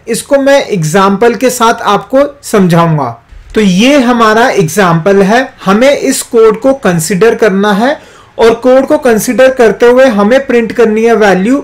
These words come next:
बीटेक की। किसकी value print करेंगे हम? बीटेक की। तो हमें क्या करना है? एक statement लिखनी है। ध्यान देना, series का जो नाम है that is M, Series का नाम क्या है? M है। जब हमें print करना है तो हम क्या लिखेंगे? print लिखेंगे, series का नाम लिखेंगे that is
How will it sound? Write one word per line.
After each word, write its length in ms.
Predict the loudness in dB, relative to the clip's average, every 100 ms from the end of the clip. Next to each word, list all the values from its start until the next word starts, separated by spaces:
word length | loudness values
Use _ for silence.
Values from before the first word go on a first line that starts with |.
| -6
बीटेक 520 | -2 -2 0 0 0
की। 140 | -4 -6 -8 -4
किसकी 280 | -4 -2 -2
value 340 | 0 0 -2
print 280 | 0 -2 -2
करेंगे 400 | 0 0 0 -2
हम? 200 | 0 0
बीटेक 380 | 0 -2 -2 -4
की। 200 | -8 -10 -14 -20 -20 -20 _ 0
तो 100 | 2
हमें 300 | 2 0 0
क्या 160 | 0 0
करना 300 | 0 0 -2
है? 60 |
एक 100 | -2
statement 600 | -6 0 0 0 -2 0
लिखनी 360 | -2 -2 -4 -4
है। 140 | -10 -14 _ -20 _
ध्यान 360 | -2 0 2 2
देना, 240 | 2 0 -2
series 520 | -2 -2 0 -2 -2
का 220 | -2 0 2
जो 260 | 2 2
नाम 480 | 2 0 0 0 0
है 160 | 0 0
that 300 | 0 0 -2
is 180 | -6 -6 0
M, 180 | 0 0 -4
Series 380 | -6 -4 -4 -4
का 140 | -2
नाम 280 | 0 0 0
क्या 180 | 0 0
है? 240 | 2 0 -2 -20 _ _ -2
M 200 | 0 2
है। 300 | 0 -2 -4 _ _ _ _ _ _
जब 300 | -6 0 0
हमें 320 | 2 2 2 2
print 280 | 0 0 0
करना 300 | 0 2 0
है 60 |
तो 100 | 0
हम 200 | 0 0 0
क्या 180 | 0 2
लिखेंगे? 400 | 0 0 0 0
print 340 | 2 0 2
लिखेंगे, 400 | -2 -2 0 0
series 420 | 0 -2 -2 -4 -2
का 160 | -2
नाम 340 | 0 2 2 0
लिखेंगे 340 | -2 0 0
that 260 | 0 0 0
is 180 | -4